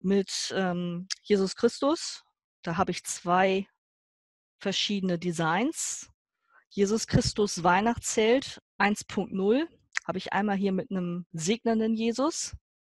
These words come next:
Und ich habe hier einmal Jesus Christus Weihnachtszelt eins Punkt null mit einer, ähm, Luftschlangentröte in der Hand und mit einer Sonnenbrille auf. Ich find's witzig,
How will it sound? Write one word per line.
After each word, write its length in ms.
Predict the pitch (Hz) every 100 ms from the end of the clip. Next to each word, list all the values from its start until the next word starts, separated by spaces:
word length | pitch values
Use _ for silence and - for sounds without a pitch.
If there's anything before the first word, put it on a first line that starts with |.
| _ _ _ _ _ _ _ _ _ _ _ _ _
Und 260 | 214 214 -
ich 220 | 202 -
habe 100 | 214
hier 220 | - 208 -
einmal 480 | 196 202 190 190
Jesus 400 | 190 185 196 208
Christus 460 | - 220 - 196 -
Weihnachtszelt 800 | 180 196 208 - - 208 190 185 -
eins 300 | 185 196 -
Punkt 340 | - 202 190
null 440 | 196 190 190 190 185
mit 260 | - 185 185
einer, 380 | 185 175 175 180 - - - _ _ _
ähm, 380 | 180 175 165 165
Luftschlangentröte 1400 | 185 233 - - - 233 240 240 240 - - 240 240 262
in 160 | - 233
der 160 | 220
Hand 300 | 226 226 233
und 140 | 202 214
mit 120 | 226
einer 160 | 220
Sonnenbrille 600 | 208 226 220 190 175 165 -
auf. 400 | - - - - _ _ _ _ _ _ _ _ _ _ _ _ _ _ _ -
Ich 200 | 214 -
find's 300 | 320 - 302
witzig, 500 | 339 - 185 156